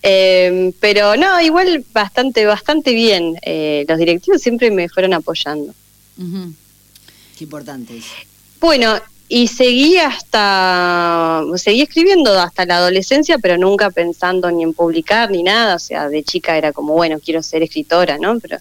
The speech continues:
Speaker 2: Ujú.
Speaker 1: no, no avanzaba
Speaker 2: ¿Y qué
Speaker 1: como
Speaker 2: pasaba
Speaker 1: en
Speaker 2: en tu
Speaker 1: eso, en
Speaker 2: casa?
Speaker 1: ese
Speaker 2: Porque vos
Speaker 1: camino.
Speaker 2: decías, en mi casa no, no había libros, no se escuchaba música. Digo, ¿era una actividad que tenías que hacer en secreto?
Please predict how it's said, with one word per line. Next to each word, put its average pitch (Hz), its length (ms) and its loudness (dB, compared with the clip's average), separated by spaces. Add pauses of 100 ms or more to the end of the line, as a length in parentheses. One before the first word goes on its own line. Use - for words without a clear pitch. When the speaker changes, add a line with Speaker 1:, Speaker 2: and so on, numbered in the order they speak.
(360)
Speaker 2:
Ujú. 170 240 -10
Speaker 1:
no, 156 500 -2
no 170 260 2
avanzaba 165 640 0
Speaker 2:
¿Y 233 40 -6
qué 294 120 -6
Speaker 1:
como 320 160 -4
Speaker 2:
pasaba 269 240 -2
Speaker 1:
en 175 60 0
Speaker 2:
en 185 80 0
tu 214 80 0
Speaker 1:
eso, 202 140 0
en - 120 0
Speaker 2:
casa? 175 120 -2
Speaker 1:
ese 180 80 -4
Speaker 2:
Porque 190 140 -2
vos 185 100 2
Speaker 1:
camino. 220 160 0
Speaker 2:
decías, 214 300 -4
en 180 120 -6
mi 180 120 -6
casa 208 380 -4
no, 170 240 -2
no 180 200 -2
había 196 300 0
libros, 185 540 -2
no 175 100 -2
se 180 120 -8
escuchaba 165 440 -8
música. 175 500 -6
Digo, 170 360 -6
¿era 220 160 -8
una 220 140 -4
actividad 175 800 -6
que 180 160 -10
tenías 180 400 -6
que 190 100 -10
hacer 190 220 -8
en 196 100 -4
secreto? 190 840 -8